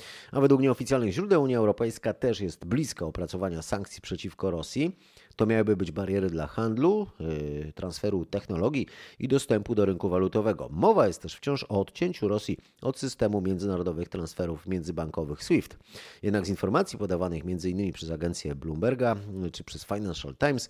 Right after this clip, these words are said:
wynika, że w, w łonie Unii Europejskiej wciąż nie ma jednak, e, w tej kwestii, e, jednomyślności. Dwudziestego lutego, wtedy nie tylko skończą się igrzyska,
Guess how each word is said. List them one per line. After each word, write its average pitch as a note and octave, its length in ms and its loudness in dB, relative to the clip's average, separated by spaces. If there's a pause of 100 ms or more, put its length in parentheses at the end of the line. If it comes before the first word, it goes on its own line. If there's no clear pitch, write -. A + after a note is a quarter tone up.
(400)
wynika, F3 440 4
że F2 400 2
w, E2+ 480 0
w F2 60 -4
łonie D#3 280 2
Unii F#2+ 160 0
Europejskiej E2+ 520 -4 (400)
wciąż - 380 0 (180)
nie A#2 260 4
ma D3+ 140 2
jednak, G2 480 -2
e, E2 360 0
w - 60 -18
tej G#2 180 -2
kwestii, D#2+ 500 -8 (280)
e, D#2+ 280 -4
jednomyślności. D2+ 920 -4 (1120)
Dwudziestego A#2 520 0
lutego, G2+ 380 2 (300)
wtedy A#2+ 280 2
nie A2+ 100 2
tylko A2+ 260 0
skończą G2+ 340 -2
się F2+ 140 -6
igrzyska, F#2+ 420 -4